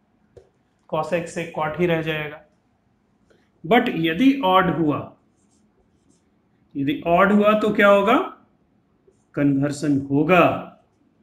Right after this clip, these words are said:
और conversion कैसे होगा, तो साइन जो है किस में change हो जाएगा, Cos में, और cos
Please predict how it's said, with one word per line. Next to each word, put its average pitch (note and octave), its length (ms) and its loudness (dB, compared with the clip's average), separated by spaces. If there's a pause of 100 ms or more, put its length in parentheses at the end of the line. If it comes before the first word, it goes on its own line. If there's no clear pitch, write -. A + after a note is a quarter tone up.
(800)
और C3+ 180 -8
conversion D3 560 0
कैसे D#3 300 -2
होगा, E3 380 0 (1160)
तो D3 120 -2
साइन F#3+ 520 -2
जो G#3 160 4
है G3+ 460 0 (1040)
किस E3+ 180 -4
में F3 140 -2
change F3 260 0
हो E3+ 60 0
जाएगा, F3+ 320 -2
Cos E3 420 -2
में, F#3 160 -4
और E3+ 100 -6
cos - 680 -8